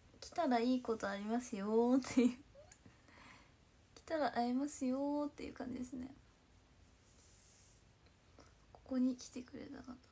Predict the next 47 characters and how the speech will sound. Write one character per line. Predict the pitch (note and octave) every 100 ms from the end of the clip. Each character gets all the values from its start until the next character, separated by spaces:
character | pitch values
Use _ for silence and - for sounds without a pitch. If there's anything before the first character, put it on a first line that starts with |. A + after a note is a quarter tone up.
| - _ _ -
私 | A#3+ - -
が | C#4+ D#4 C4 - -
し | - -
っ |
か | -
り | B3+ A#3
と | B3 A#3
二 | A#3
十 | C4 C#4
七 | A3+ A3+ A#3+
日 | B3+ A#3 A#3+ A#3 - -
ま | A#3
で | A#3 C4+ B3+ - - - - _ _ - - - - - _
健 | - B3 B3
康 | B3 C4
で | B3+
あ | B3+
れ | C4 A#3+
ば、 | C4+ C#4 B3+ A#3+ - - - - - - - _ _ - _ - - - - - - - -
あ |
の、 | G3+ F#3+ F#3+ F#3+ -
二 | G#3+ G#3+
十 | A3
七 | G#3 A3+ A3+
日。 | A3 A3+ - - - - - - _ - _ _ - - - - -
十 | - C4+
二 | D#4+
月 | E4+ E4
ぶ | D4+
り | D#4+
で | B3+
す | A3
ね。 | F#3+ F#3 F#3+ G#3 - - _ _ _ - - - -
そ | -
う、 | A3+
い |
ろ | A#3 B3+
い |
ろ | C4
僕 | A3+ A3+
体 | - B3+ A#3+
の | B3
シ | B3 A#3+
ン | B3
ポ | A#3+
ジ | A3+ A#3
を、 | A3+